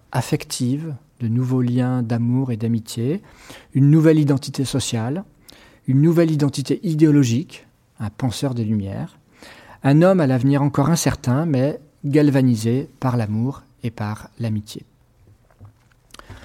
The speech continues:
Arrêtons-nous à présent sur son livre, et arrêtons-nous sur ce fameux chapitre vingt-huit, intitulé De la peine de mort,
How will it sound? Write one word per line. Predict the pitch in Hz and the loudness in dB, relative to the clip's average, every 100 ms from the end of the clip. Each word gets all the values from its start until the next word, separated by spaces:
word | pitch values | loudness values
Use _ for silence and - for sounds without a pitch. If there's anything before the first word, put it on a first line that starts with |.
| - - _ _ | -20 -20 _ _
Arrêtons-nous | 147 190 202 214 247 | 0 0 2 6 6
à | |
présent | - 160 175 | 4 0 0
sur | - | -4
son | - 120 | -2 -2
livre, | 104 92 90 - _ - _ | -2 -4 -10 -16 _ -20 _
et | 147 160 180 - | 0 0 -2 -4
arrêtons-nous | 139 139 143 135 147 190 | -2 -2 2 2 4 2
sur | - - | -4 -4
ce | 123 | -2
fameux | - 135 | 0 0
chapitre | 160 120 147 - | 0 -2 -4 -6
vingt-huit, | 104 95 - 151 - - _ - | -4 -4 -4 -6 -6 -20 _ -8
intitulé | 120 113 113 120 143 | -6 -4 -6 0 0
De | 135 127 | 2 2
la | 139 | 2
peine | 117 120 | 2 0
de | 107 | 0
mort, | 101 117 175 | -2 -4 -6